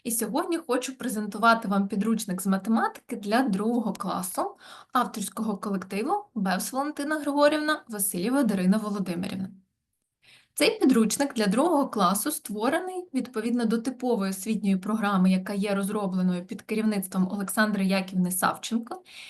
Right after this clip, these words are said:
і є логічним продовженням підручника з математики для першого класу цього ж авторського колективу Бевс Васильєва. Спершу хочу звернути вашу увагу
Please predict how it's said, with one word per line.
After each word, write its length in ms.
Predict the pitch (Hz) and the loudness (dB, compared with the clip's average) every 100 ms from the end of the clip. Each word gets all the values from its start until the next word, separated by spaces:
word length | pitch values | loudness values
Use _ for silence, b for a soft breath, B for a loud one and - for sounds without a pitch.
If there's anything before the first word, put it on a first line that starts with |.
| B | B
і 160 | 285 269 | 2 4
є 120 | 349 | 4
логічним 500 | 453 311 311 - 302 | 2 0 -2 0 -2
продовженням 720 | - 269 262 311 285 233 214 | 2 2 2 0 2 4 4
підручника 840 | - 196 233 233 226 202 - 196 | 2 0 0 0 -2 -2 -2 -2
з 120 | 185 185 | 2 2
математики 680 | 214 226 240 208 185 185 | 4 2 4 2 0 -6
для 140 | 190 226 | -2 0
першого 520 | 214 - - 226 233 | 2 0 0 -4 0
класу 400 | 262 294 - 320 B B - | 2 2 2 -6 B B 2
цього 280 | 262 320 | 4 6
ж 100 | 415 - | 4 4
авторського 680 | 214 202 226 - 208 220 | 2 2 -6 -6 -2 0
колективу 600 | 220 214 196 - 160 180 - - | 0 -2 -2 -4 -6 -6 -14 -2
Бевс 460 | 202 196 269 - - | 2 4 2 -2 -8
Васильєва. 600 | 240 233 - 170 170 185 - _ _ _ _ _ _ _ b b b b - - | -4 -2 0 -2 -2 -6 -10 _ _ _ _ _ _ _ b b b b -8 0
Спершу 380 | - 392 - 330 | 2 4 2 4
хочу 280 | 262 254 | 6 6
звернути 460 | 233 214 226 247 208 | 4 6 8 6 4
вашу 380 | 185 208 - 233 | 4 4 4 2
увагу 480 | 240 381 427 415 | 4 4 4 0